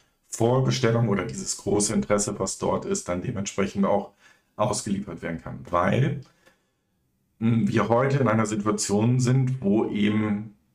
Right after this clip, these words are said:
ähm, Substitutgüter da sind. Haben wir den Rivian Truck, wo zum Beispiel auch ein ehemaliger nur Tesla, äh, YouTuber, der, ähm, na, wie heißt er, Ben Sullins, jetzt auf den Rivian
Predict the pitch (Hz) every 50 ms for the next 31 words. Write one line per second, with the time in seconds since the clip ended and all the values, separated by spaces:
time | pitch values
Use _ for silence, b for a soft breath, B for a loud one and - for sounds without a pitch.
0 | _ _ _ _ _ _ _ _ _ _ _ _ _ _ _ - 92 95 95 95
1 | 98 95 95 - - - - 117 113 101 - - 104 101 - 135 135 131 131 -
2 | - - _ - 98 - 101 - - - 80 78 78 76 - 78 78 80 - -
3 | - - - _ _ _ _ _ _ - 85 87 87 92 - 95 90 87 - -
4 | - - 104 104 113 120 120 123 120 117 113 - - 110 110 117 117 - 190 196
5 | 196 196 - 190 95 95 95 - - - - 90 92 - - - 87 87 90 90
6 | - 113 110 107 104 101 101 101 98 101 98 95 98 117 139 160 151 131 - -
7 | 113 113 - - 98 95 90 90 90 - - _ _ _ _ _ _ _ _ -
8 | 101 101 101 101 95 95 101 101 - - 107 104 101 104 98 92 90 87 87 87
9 | 87 85 87 92 90 87 85 85 87 87 85 85 82 82 - _ _ _ _ _
10 | _ _ _ _ _ _ _ _ _ _ _ _ _ _ _ _ _ _ - 95
11 | 107 113 123 127 127 - 101 104 104 - - - 95 101 107 104 104 104 - 113
12 | 110 120 131 139 - - - b b b b b _ _ _ _ _ _ - 113
13 | 107 98 - 98 101 101 - 107 104 101 104 104 101 104 104 104 101 101 101 104
14 | -